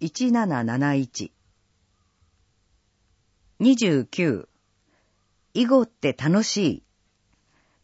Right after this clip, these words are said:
区内の子どもたちが様々な囲碁大会で健闘。この春、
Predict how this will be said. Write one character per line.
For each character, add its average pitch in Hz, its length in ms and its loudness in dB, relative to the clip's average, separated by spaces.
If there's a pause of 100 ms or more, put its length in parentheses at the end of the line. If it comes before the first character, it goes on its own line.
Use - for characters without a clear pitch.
(180)
区 277 120 4
内 254 220 4
の 160 140 0
子 175 120 0
ど 185 120 2
も 185 100 2
た 151 160 -2
ち 147 140 -6
が 139 140 0
様 220 260 0
々 247 260 2
な 160 140 0
囲 151 100 0
碁 180 160 0
大 165 240 -2
会 127 260 -4
で 113 140 -6
健 143 240 -2
闘。 110 420 -6 (1300)
こ 233 140 0
の 262 100 6
春、 240 400 0